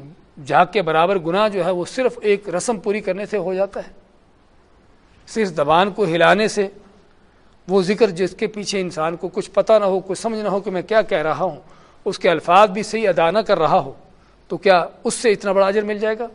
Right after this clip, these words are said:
یقینی بات ہے کہ اس کے پی-، اس کے لیے انسان کے لیے، انسان کو کوئی ادب اختیار کرنے کی ضرورت ہے۔ کہ الفاظ صحیح انداز سے اختیار کیا جائے، تسلی اطمینان سے کہے جائیں،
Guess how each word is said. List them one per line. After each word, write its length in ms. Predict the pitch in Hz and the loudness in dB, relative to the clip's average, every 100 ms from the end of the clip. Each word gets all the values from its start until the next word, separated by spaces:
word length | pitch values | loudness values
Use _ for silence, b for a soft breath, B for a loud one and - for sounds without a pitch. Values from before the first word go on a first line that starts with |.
| - - - _ _ _ _ _ _ _ - | -20 -20 -20 _ _ _ _ _ _ _ -12
یقینی 340 | 160 226 254 | -6 -2 -2
بات 280 | 208 151 143 | 2 0 0
ہے 160 | 131 233 | -6 -10
کہ 100 | 233 | -10
اس 180 | 202 - | -12 -10
کے 120 | 143 | -10
پی-، 160 | 160 151 | -10 -10
اس 140 | 165 | -10
کے 100 | - | -10
لیے 140 | 143 156 | -8 -8
انسان 340 | 127 139 139 | -10 -12 -12
کے 120 | 139 | -14
لیے، 100 | 147 170 | -14 -14
انسان 380 | 139 127 143 | -16 -14 -14
کو 120 | 147 170 | -12 -12
کوئی 200 | 170 190 | -12 -6
ادب 300 | 196 214 - | -4 -4 -6
اختیار 400 | 180 165 - 156 | -14 -14 -8 -8
کرنے 280 | 147 143 143 | -8 -12 -12
کی 100 | 131 | -12
ضرورت 300 | 120 120 - | -12 -14 -16
ہے۔ 220 | - _ b b b b b b b | -20 _ b b b b b b b
کہ 220 | 156 151 - | -12 -10 -10
الفاظ 500 | 151 139 139 147 165 170 | -10 -6 0 2 2 -4
صحیح 460 | - 170 185 180 - | -10 -6 -4 -6 -10
انداز 360 | 147 127 131 139 | -10 -2 -2 -2
سے 100 | 185 | -4
اختیار 300 | - 180 180 | -6 -4 -4
کیا 240 | 180 165 | -4 -6
جائے، 220 | 160 165 185 | -6 -8 -10
تسلی 320 | - - 156 | -12 -8 -6
اطمینان 420 | 147 135 127 147 170 | -6 -8 -6 -6 -6
سے 120 | 180 | -8
کہے 280 | 180 170 180 | -6 -6 -4
جائیں، 240 | 175 190 | -6 -6